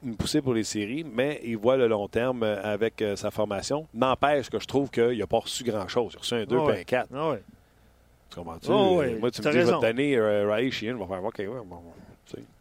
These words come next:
Speaker 1: Je pensais qu'il aurait pu avoir plus pour Bustad et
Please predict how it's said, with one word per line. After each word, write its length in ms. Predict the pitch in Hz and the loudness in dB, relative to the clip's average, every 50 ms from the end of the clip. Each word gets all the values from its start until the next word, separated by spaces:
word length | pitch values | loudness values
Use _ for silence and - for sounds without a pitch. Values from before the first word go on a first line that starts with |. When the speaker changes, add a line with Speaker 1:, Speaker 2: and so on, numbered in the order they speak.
| _ _ _ _ _ _ _ _ _ _ _ _ 92 | _ _ _ _ _ _ _ _ _ _ _ _ -12
Speaker 1:
Je 40 | 85 - | -12 -6
pensais 340 | - 107 101 95 - 127 117 | -4 -4 -4 -2 -2 -2 -2
qu'il 80 | 110 98 | -2 -2
aurait 100 | 95 95 | -2 0
pu 60 | - 110 | 0 0
avoir 200 | 95 98 95 87 | 2 2 0 0
plus 180 | - 113 120 - | -2 -2 -2 -2
pour 180 | - 98 87 | -4 -8 -10
Bustad 520 | - 101 98 90 - - 107 104 107 104 - - - | -8 -8 -8 -8 -4 -2 -2 -2 -2 -4 -6 -8 -4
et 180 | 117 120 123 | -2 -2 -2